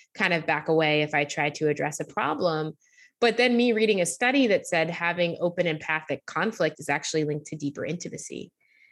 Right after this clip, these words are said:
And I needed that study to tell me, right? 'Cause as, as an anxiously attached person, my associations with conflict were, like, attack, you know, Monopoly game, throw it over, you know, like, me versus you, antagonistic. So that,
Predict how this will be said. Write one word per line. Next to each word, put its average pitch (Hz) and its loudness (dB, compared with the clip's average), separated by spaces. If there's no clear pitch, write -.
And 208 2
I 226 6
needed 370 6
that 330 2
study 359 4
to 311 4
tell 320 2
me, 233 6
right? 214 4
'Cause 285 4
as, 247 2
as 220 4
an 226 6
anxiously 247 2
attached 214 0
person, 285 2
my 190 4
associations 226 2
with 175 -2
conflict 220 0
were, 175 4
like, 170 2
attack, 185 4
you 190 2
know, 175 4
Monopoly 180 2
game, 190 2
throw 190 4
it 185 8
over, 175 6
you 175 0
know, 175 4
like, 170 4
me 208 4
versus 196 2
you, 185 4
antagonistic. 175 0
So 226 4
that, 214 2